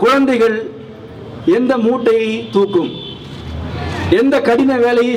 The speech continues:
செய்யும், அல்லது குறைந்தபட்சம் இந்த குழந்தைகளுடைய பற்களாவது உறுதியாக இருக்கின்றனவா? இந்த குழந்தைகள் சளி பிடிக்காமல்,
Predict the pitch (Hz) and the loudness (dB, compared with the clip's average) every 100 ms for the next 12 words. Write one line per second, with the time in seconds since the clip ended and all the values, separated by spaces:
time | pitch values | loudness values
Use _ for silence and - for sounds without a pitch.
0 | 233 220 226 202 139 - - - - - | 0 2 2 0 -2 -6 -14 -14 -16 -14
1 | - - 196 233 226 - 214 262 269 254 | -10 -2 2 2 2 2 2 2 2 2
2 | 233 240 233 226 214 220 220 190 226 254 | 2 2 0 0 0 0 0 0 0 2
3 | 247 233 214 202 196 - 226 233 - 277 | 2 2 2 0 -2 -2 -2 -2 0 2
4 | 247 240 240 220 220 214 214 202 190 180 | 4 2 0 -2 -4 0 0 2 0 2
5 | 185 170 160 170 - - - - - - | 0 0 0 0 -2 -8 -20 -20 -20 -18
6 | - - - - - - 180 214 202 196 | -18 -16 -14 -12 -12 -2 0 2 0 2
7 | 220 247 247 208 208 196 202 - - - | 2 4 2 2 2 0 0 -6 -10 -14
8 | - - - - - - - - 208 262 | -14 -14 -16 -14 -12 -12 -6 0 2 2
9 | 277 240 226 220 196 185 190 | 2 0 0 0 0 2 2